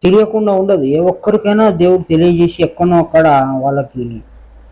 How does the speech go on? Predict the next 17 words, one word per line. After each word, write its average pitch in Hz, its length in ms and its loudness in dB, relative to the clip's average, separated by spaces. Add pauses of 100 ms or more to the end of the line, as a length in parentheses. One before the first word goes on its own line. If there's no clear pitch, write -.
(180)
వాళ్ళని 143 340 2
తన 143 240 -2
దారిలో 170 380 2
నడిపించుకుంటూ 175 840 -4
ఉంటాడు 165 360 0
దేవుడు. 175 380 0 (1900)
ఒకవేళ 214 220 2
మనం 170 300 -2
తెలుసుకోవాలి 208 680 2
అని 180 80 -2
అంటే 147 580 -2 (340)
తెలియపరచు. 208 600 0 (2000)
ఆ 165 180 2
విధంగా 220 480 0
తెలియపరిచే 208 960 0
విధానం 185 480 0
ఉంది. 214 300 2